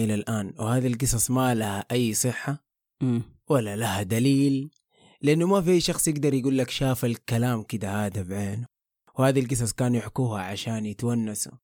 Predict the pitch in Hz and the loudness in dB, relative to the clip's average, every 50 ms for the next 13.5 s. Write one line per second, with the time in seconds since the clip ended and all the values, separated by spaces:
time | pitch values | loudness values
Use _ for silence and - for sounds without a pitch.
0 | _ _ _ _ - - 147 135 127 104 95 104 - 110 110 107 - 117 107 104 | _ _ _ _ -2 0 0 2 0 0 -2 -2 -4 -4 -4 -2 -2 -2 -2 -2
1 | 101 - 113 - - - 104 95 92 92 95 - - - 101 98 95 92 90 92 | -2 -4 -4 -4 -4 -6 -4 -4 -4 -4 -6 -6 -4 -4 -2 -2 -2 -4 -6 -10
2 | 101 _ _ _ _ _ _ _ - - - 123 120 120 123 117 117 107 110 117 | -16 _ _ _ _ _ _ _ -6 -2 0 2 2 4 2 2 2 0 0 0
3 | 127 120 120 127 127 117 110 101 95 92 107 110 120 123 131 135 127 123 117 107 | 0 2 2 2 2 2 0 -2 -2 -2 -2 0 2 2 4 4 2 2 2 0
4 | 117 107 101 107 - - - 104 - - - - _ _ _ _ _ - 240 - | 0 -2 -2 -4 -6 -6 -6 -6 -6 -6 -8 -14 _ _ _ _ _ -4 -2 -2
5 | - - - - - - - - - - 165 156 151 156 160 156 175 165 160 156 | -4 -6 -8 -8 -8 -8 -10 -10 -8 -2 0 2 4 4 4 4 4 4 4 4
6 | 156 160 165 160 156 143 131 117 160 160 - 165 147 127 - 131 127 127 - 131 | 4 4 4 4 4 2 2 2 2 2 4 4 2 2 2 0 0 0 0 2
7 | 143 151 151 147 147 147 139 135 127 - - 180 190 202 185 170 151 151 151 151 | 2 4 4 4 4 4 2 2 0 2 2 2 2 2 2 2 2 4 4 4
8 | 147 135 123 - 156 151 - - _ - - - - _ _ - - 104 104 107 | 4 4 4 2 2 0 -2 -6 _ -20 -20 -20 -20 _ _ -8 -4 -4 -2 0
9 | - 139 139 139 131 127 127 _ _ _ - - 92 95 101 101 92 104 - - | 0 2 2 2 0 -4 -8 _ _ _ -10 -8 -6 -6 -6 -6 -8 -10 -10 -8
10 | 107 104 120 143 147 143 139 - - - - _ _ _ _ _ _ - 117 113 | -4 -2 0 2 2 2 0 -2 -6 -12 -20 _ _ _ _ _ _ -12 -8 -6
11 | 107 92 90 95 92 98 95 - - - 131 135 139 139 139 139 135 117 - - | -4 -4 -4 -4 -6 -8 -10 -10 -4 -2 0 2 2 4 4 2 2 0 -4 -10
12 | _ _ _ _ _ _ _ _ _ - 120 113 110 117 123 127 123 - 120 - | _ _ _ _ _ _ _ _ _ -10 -8 -4 -2 -2 -2 -2 -2 -2 -2 0
13 | 143 127 135 123 120 113 110 110 101 104 | 0 0 2 0 0 0 -2 -2 -4 -6